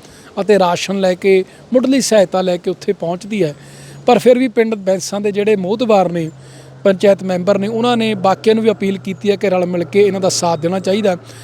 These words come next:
ਹਾਲਾਂਕਿ ਸਾਡੇ ਤੋਂ ਜਿੰਨਾ ਬਣਦਾ ਸਰਦਾ ਹੋਇਆ, ਸਾਡੀ ਟੀਮ ਆਵਾਜ਼ ਤੋਂ ਵਰਿੰਦਰ ਬਜਾੜ ਜੀ,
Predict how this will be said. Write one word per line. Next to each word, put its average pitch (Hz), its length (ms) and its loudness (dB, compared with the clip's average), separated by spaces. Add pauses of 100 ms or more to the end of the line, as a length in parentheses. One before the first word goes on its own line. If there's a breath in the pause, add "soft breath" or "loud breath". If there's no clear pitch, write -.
(200 loud breath)
ਹਾਲਾਂਕਿ 226 360 4
ਸਾਡੇ 220 300 0
ਤੋਂ 226 140 0
ਜਿੰਨਾ 214 240 0
ਬਣਦਾ 185 340 0
ਸਰਦਾ 185 360 0
ਹੋਇਆ, 180 220 4
ਸਾਡੀ 190 280 0
ਟੀਮ 190 320 -6
ਆਵਾਜ਼ 180 460 0
ਤੋਂ 185 240 -2 (420 loud breath)
ਵਰਿੰਦਰ 185 380 -2
ਬਜਾੜ 180 340 0
ਜੀ, 170 240 -4